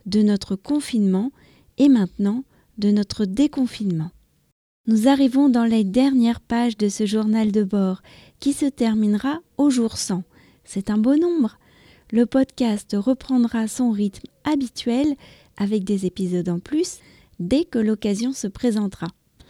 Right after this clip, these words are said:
Je voudrais clore cette période par une sorte d'épisode fête. Sans doute un live. Qu'en pensez-vous ? Envoyez-moi des messages par Facebook ou Instagram ou encore par email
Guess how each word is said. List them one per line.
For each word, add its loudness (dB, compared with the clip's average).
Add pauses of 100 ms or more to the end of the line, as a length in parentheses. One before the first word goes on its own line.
(340)
Je -2
voudrais 2
clore -4
cette -6
période -2 (280)
par -2
une 2
sorte -6
d'épisode -4
fête. -12 (460)
Sans -4
doute -4 (140)
un -2
live. -2 (260)
Qu'en -2
pensez-vous ? -2 (880)
Envoyez-moi 4
des 4
messages -2 (220)
par -4
Facebook -4 (260)
ou -6
Instagram 0 (420)
ou 2
encore 0
par 0
email 4